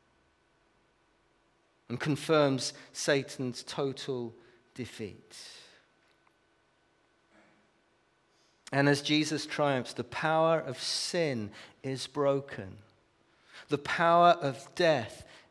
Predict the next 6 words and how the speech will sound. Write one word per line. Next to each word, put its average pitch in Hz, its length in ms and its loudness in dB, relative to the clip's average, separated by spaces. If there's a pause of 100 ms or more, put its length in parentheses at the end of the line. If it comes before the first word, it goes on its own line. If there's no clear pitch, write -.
(140)
is 135 260 -6
broken. 135 720 -2 (500)
The 135 100 -4
power 165 540 4
of 135 160 0
hell 156 560 0